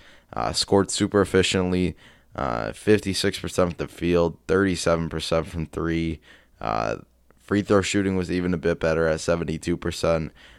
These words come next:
Uh, LeBron was just excellent. And yeah, he's the number one player in the world. Uh, the King definitely completely retook his throne for me.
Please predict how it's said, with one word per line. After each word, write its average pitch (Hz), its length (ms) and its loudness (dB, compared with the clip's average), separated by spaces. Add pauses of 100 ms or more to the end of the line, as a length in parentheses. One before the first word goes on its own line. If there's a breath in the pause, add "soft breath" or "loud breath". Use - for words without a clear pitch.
(100 loud breath)
Uh, 60 200 -2
LeBron 82 480 0
was 76 120 -10
just - 220 -6
excellent. 69 760 -6
And 71 240 -6
yeah, 90 180 2
he's 85 140 -2
the 85 60 -6
number 82 220 -2
one 82 140 0
player 85 200 0
in 85 80 -2
the 85 80 -4
world. 87 400 2 (320 soft breath)
Uh, 67 160 -4
the 80 80 -4
King 98 460 0 (120)
definitely 87 500 0
completely 85 520 -2
retook 85 340 -4
his 78 120 -10
throne 69 260 -4
for - 140 -12
me. 52 180 -8